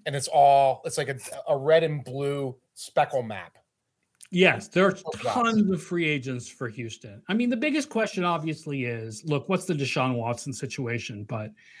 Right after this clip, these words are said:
Speaker 2: I just cannot picture Deshaun Watson playing for this team next year or ever again. Is some team willing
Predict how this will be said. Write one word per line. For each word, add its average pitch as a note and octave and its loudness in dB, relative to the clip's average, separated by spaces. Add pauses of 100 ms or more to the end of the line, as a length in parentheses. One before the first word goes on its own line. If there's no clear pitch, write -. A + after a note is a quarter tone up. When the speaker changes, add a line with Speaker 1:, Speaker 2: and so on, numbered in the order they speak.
(240)
Speaker 2:
I G3+ 8
just G#3 4
cannot E3+ 2
picture C#3+ -2
Deshaun C#3+ -2
Watson C3+ -2
playing C3 -4
for C3 -10
this B2 -8
team A#2+ -6
next A#2 -8
year B2 -2
or A#2+ -8
ever A#2 -2
again. B2 4 (1000)
Is G#3 6
some F#3+ 2
team E3+ 0
willing B2+ 0